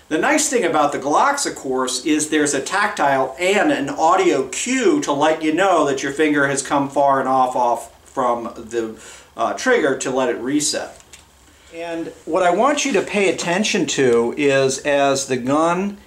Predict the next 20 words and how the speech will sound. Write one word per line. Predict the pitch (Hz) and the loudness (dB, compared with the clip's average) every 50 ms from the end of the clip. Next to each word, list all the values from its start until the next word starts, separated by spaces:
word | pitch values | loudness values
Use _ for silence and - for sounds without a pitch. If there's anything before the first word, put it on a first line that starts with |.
| _ _ | _ _
is | - 143 139 139 135 135 131 - | -2 0 2 2 2 2 0 -2
fired, | - 160 151 143 135 127 143 165 | 0 2 2 2 4 2 0 0
as | 160 120 - | -2 -4 -6
the | 143 | -8
trigger | 120 - - 170 175 170 175 165 | -8 -6 -4 -4 -2 0 0 0
is | 143 110 135 131 127 - - | 2 2 2 0 0 -2 -6
pressed, | - - - - 233 226 180 131 120 113 117 - - - - - - - - - - - | -10 -10 -2 0 0 2 2 2 0 0 -2 -4 -6 -6 -10 -14 -20 -20 -20 -14 -6 -2
my | 156 170 | -2 -2
finger | - 277 285 285 277 | 0 0 0 0 0
stays | - - 185 170 156 - - - - - | 0 0 0 0 0 -2 -2 -2 -2 -2
on | 180 180 | -2 -2
the | 180 160 | -2 -6
trigger | - - - 160 156 135 120 113 101 - - _ _ _ _ _ _ _ _ _ _ _ _ _ _ _ _ _ _ - - - - _ _ _ _ _ _ _ _ _ _ _ _ _ _ - | -6 -4 -2 -2 -2 -2 -4 -8 -10 -10 -16 _ _ _ _ _ _ _ _ _ _ _ _ _ _ _ _ _ _ -12 -12 -12 -12 _ _ _ _ _ _ _ _ _ _ _ _ _ _ -4
until | 156 156 151 143 - - 220 208 208 208 208 202 - | -2 -2 -2 -2 0 2 2 4 4 4 2 2 0
I | 170 147 143 | 0 0 0
feel | 139 - - - - 190 190 202 208 208 208 - - | -2 -4 -10 -6 -4 -2 0 2 2 2 2 0 0
and | 156 147 143 | -2 -2 -2
hear | 139 - - 190 185 175 170 170 | -4 -6 -4 -4 -2 0 0 0
that | 147 131 147 143 143 143 143 - | 0 0 0 0 0 -2 -4 -6
reset. | 127 127 143 156 156 - - - 117 104 - - - | -6 -4 -2 -2 -2 -2 -2 0 0 0 -2 -4 -8